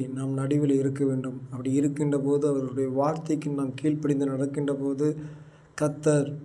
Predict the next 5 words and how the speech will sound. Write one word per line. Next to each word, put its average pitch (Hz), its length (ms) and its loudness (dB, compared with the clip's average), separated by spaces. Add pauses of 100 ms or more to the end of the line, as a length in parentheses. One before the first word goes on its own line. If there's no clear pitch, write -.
பெரிய 151 300 4
காரியங்களை 143 540 4
செய்து 143 420 2 (540)
ஆண்டவர் 143 520 4
அற்புதங்களை 139 720 2